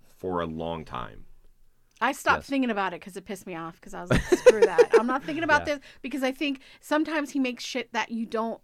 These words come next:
Speaker 2: you're never gonna, you're never meant to understand. You're just gonna, it's just gonna frustrate you. The
Speaker 3: Mm.
Speaker 2: guy in the alley that looks all dirty and disgusting is gonna frustrate me for the rest of my
Speaker 1: Well,
Speaker 2: life if I
Speaker 3: Oh,
Speaker 2: keep on thinking
Speaker 3: that
Speaker 2: about
Speaker 3: scene.
Speaker 2: him.
Speaker 1: That's
Speaker 3: Oh.
Speaker 1: great art. That's great art.
Speaker 2: No.
Speaker 1: Uh, you don't know what the Mona Lisa is thinking.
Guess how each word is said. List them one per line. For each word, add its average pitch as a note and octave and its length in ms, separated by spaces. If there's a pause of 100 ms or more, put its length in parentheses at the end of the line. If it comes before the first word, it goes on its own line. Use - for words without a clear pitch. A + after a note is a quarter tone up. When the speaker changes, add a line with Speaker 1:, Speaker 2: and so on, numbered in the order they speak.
Speaker 2:
you're C4 140
never C#4+ 320
gonna, A#3 460
you're B3+ 160
never C#4+ 260
meant A3+ 280
to G#3+ 100
understand. F3+ 640 (240)
You're A#3+ 100
just C4+ 220
gonna, A#3 120
it's A3+ 200
just A3+ 120
gonna G3+ 140
frustrate B3+ 500
you. G#3+ 220 (240)
The G#3+ 100
Speaker 3:
Mm. G3+ 40
Speaker 2:
guy D4 240
in F#4 80
the C#4+ 120
alley A#3+ 300
that G3+ 180
looks F#3+ 220
all F3+ 100
dirty D4 300
and C#4+ 100
disgusting A3 440
is G3+ 80
gonna F3 120
frustrate C#4+ 500
me A#3 120
for - 100
the G#3+ 80
rest A#3 180
of - 60
my D4 80
Speaker 1:
Well, C4+ 80
Speaker 2:
life G3+ 280
if - 60
I G#2+ 200
Speaker 3:
Oh, G#2 100
Speaker 2:
keep E4 160
on E4 140
thinking A4 260
Speaker 3:
that E4+ 80
Speaker 2:
about G#3 220
Speaker 3:
scene. F#3 80
Speaker 2:
him. F3 200 (140)
Speaker 1:
That's E3+ 320
Speaker 3:
Oh. - 40
Speaker 1:
great E3+ 340
art. C#3+ 340 (500)
That's F3+ 300
great D#3 280
art. D3 340
Speaker 2:
No. A4 220
Speaker 1:
Uh, - 20 (140)
you A3 220
don't G3+ 280
know F3+ 140
what E3+ 200
the D3+ 60
Mona C#3+ 260
Lisa C3 400
is - 140
thinking. D2 460